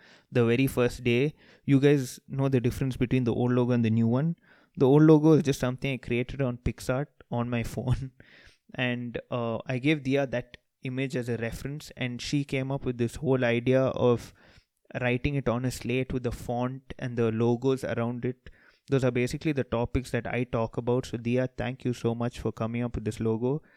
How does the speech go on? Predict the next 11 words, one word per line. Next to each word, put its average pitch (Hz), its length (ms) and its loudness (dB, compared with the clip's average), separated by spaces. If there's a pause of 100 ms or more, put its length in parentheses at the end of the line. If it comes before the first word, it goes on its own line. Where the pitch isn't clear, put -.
(320)
This 131 120 -6
honestly 147 400 0
is 127 80 0
gonna 127 200 0
stick - 320 -6
around 131 400 -4 (280)
for 120 200 0
a 110 160 0
very, 113 240 2
very 117 240 4
long 110 240 -2